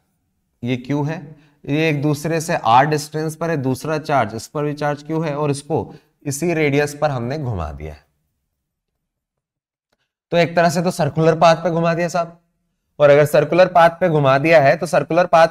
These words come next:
के लिए तो एक फोर्स चाहिए होगा जिसको सेंट्रीपिटल फोर्स कहते हैं। और शायद आपको कॉन्सेप्चुअल नॉलेज हो अच्छी खासी, तो उसमें पता होगा यूनिवर्स में कोई भी नया एक फोर्स सेंट्रीपिटल फोर्स नहीं होता है।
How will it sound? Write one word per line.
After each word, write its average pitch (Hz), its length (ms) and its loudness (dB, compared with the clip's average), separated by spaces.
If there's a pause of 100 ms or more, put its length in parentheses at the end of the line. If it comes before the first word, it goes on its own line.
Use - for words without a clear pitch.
के 175 100 -2
लिए 170 140 0
तो 170 120 -4
एक 170 200 -2
फोर्स 165 260 -4
चाहिए 165 260 0
होगा 170 180 0
जिसको 156 280 -8
सेंट्रीपिटल 160 720 -6
फोर्स 170 300 -6
कहते 165 260 -6
हैं। 170 280 -12 (340)
और 131 100 -2
शायद 165 400 6
आपको 165 280 2
कॉन्सेप्चुअल 156 640 -2
नॉलेज 147 380 0
हो 147 100 2
अच्छी 160 320 -2
खासी, 160 320 -4
तो - 360 -10
उसमें 156 200 -4
पता 156 220 0
होगा 160 180 4
यूनिवर्स 151 520 2
में 165 120 -2
कोई 165 260 2
भी 160 100 0
नया 151 320 0
एक 156 120 -4
फोर्स 147 280 -6
सेंट्रीपिटल 143 540 -6
फोर्स 151 320 -6
नहीं 156 160 -2
होता 147 280 -2
है। 151 140 -4